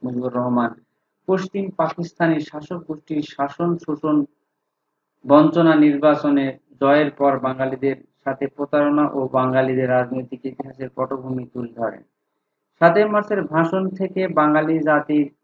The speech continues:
ঐক্যবদ্ধ হওয়ার প্রেরণা ও যুগ-, মুক্তিযুদ্ধের নির্দেশনা পায়। এ ভাষণে বঙ্গবন্ধু বলেন, "প্রত্যেক ঘরে ঘরে দুর্গ গড়ে তোলো,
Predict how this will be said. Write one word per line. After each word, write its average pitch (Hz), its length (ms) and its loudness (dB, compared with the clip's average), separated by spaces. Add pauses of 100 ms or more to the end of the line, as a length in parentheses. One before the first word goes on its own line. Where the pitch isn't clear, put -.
ঐক্যবদ্ধ 156 580 0
হওয়ার 135 520 4
প্রেরণা 143 560 -2
ও 127 180 -4
যুগ-, 135 280 -6 (420)
মুক্তিযুদ্ধের 175 760 0 (500)
নির্দেশনা 135 520 2
পায়। 104 260 2 (100)
এ 151 100 0
ভাষণে 165 380 0
বঙ্গবন্ধু 165 520 4
বলেন, 160 420 4
"প্রত্যেক 180 680 -4
ঘরে 160 260 2
ঘরে 156 240 2
দুর্গ 147 320 2
গড়ে 139 180 2
তোলো, 123 280 -6